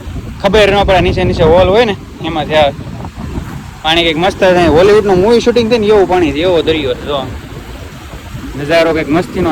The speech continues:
છે, કંઈક આવી રીતનો નજારો, બહુ સારો નજારો છે ને મજા આવે એવું છે. પણ કાંઈ વાંધો નહીં, હું કહું હું બ્લોગ ઉતારી લઉં ને પછી જાઉં, તો હું બ્લોગ શૂટ કરી લઉં, મતલબ બ્લોગ, સોરી, રીલ્સ બનાવી લઉં મારી રીતે એક મસ્તના સેલ્ફી કેમેરા ઉપર અને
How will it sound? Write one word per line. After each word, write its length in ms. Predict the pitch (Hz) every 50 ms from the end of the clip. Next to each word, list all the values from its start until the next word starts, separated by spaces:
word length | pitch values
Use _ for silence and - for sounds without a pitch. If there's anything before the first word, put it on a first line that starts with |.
| 156
છે, 80 | 165 160
કંઈક 140 | 156 147 135
આવી 180 | 147 160 160 151
રીતનો 180 | - - 147 135
નજારો, 320 | - 139 160 165 151 151
બહુ 180 | 139 143 139 127 -
સારો 180 | 151 170 180 170
નજારો 440 | 156 160 160 160 156 143 135 127 127 135
છે 80 | 170 208 196 - - - - - - - - -
ને 80 | 135 131
મજા 300 | 131 143 156 160 175 165
આવે 120 | 160 165 160
એવું 160 | 151 135 127 139
છે. 100 | 170 208 214 - - - - - - - - - - - - -
પણ 260 | - 139 139 139 139 -
કાંઈ 180 | 180 185 190 180
વાંધો 240 | 180 185 185 180 190
નહીં, 120 | 190 190 175
હું 100 | 180 165
કહું 140 | 170 165
હું 120 | 170 170 165 165
બ્લોગ 200 | 175 175 165 160
ઉતારી 260 | 170 165 190 196 196 202
લઉં 100 | 202 185
ને 40 | 170
પછી 200 | 165 160 - 160 160
જાઉં, 120 | 175 185
તો 100 | 180 175
હું 200 | 170 170 165 165 156 - -
બ્લોગ 160 | 170 175 175 - -
શૂટ 140 | 180 170 - -
કરી 160 | - - 196
લઉં, 100 | 208 196 185
મતલબ 220 | 185 - - - -
બ્લોગ, 140 | - 262 - - -
સોરી, 220 | 190 196 175 - - - - - - -
રીલ્સ 220 | 175 185 196 175 -
બનાવી 240 | 180 185 196 196 196
લઉં 100 | 190 180
મારી 160 | 185 185 208 -
રીતે 160 | - 180 180 180
એક 80 | - -
મસ્તના 380 | 170 170 170 - 185 160 156 151 147 -
સેલ્ફી 260 | 175 170 170 - - 170
કેમેરા 280 | 170 165 170 170 170 -
ઉપર 140 | - - - - - - - - - - - 151
અને 160 | 160 160 160